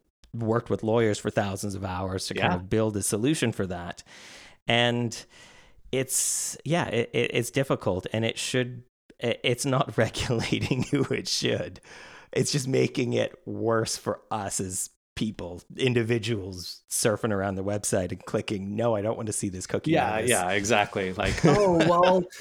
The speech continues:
Speaker 2: yeah, I, I, you know, every time I, I hear from folks in the E U who are, like, big defenders of it, they're like, "No, well, it really does prevent all these small and medium businesses from collecting this data and abusing it."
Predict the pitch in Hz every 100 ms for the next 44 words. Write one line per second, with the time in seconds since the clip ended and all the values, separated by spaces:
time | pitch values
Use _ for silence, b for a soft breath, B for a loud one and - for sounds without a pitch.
0 | B B B 165 185 170 175 160 - 147
1 | 139 143 147 139 143 131 123 120 117 113
2 | 127 127 117 127 120 120 113 113 113 123
3 | 117 110 104 98 - 131 117 107 139 -
4 | 226 196 143 117 113 113 95 110 107 104
5 | 180 202 165 180 202 185 160 - 190 196
6 | 185 143 175 190 - - 139 135 135 135
7 | 131 127 120 - - - 127 120 143 135
8 | 135 127 135 135 120 123 117 131 - 120
9 | - 123 123 113 101 135 123 123 120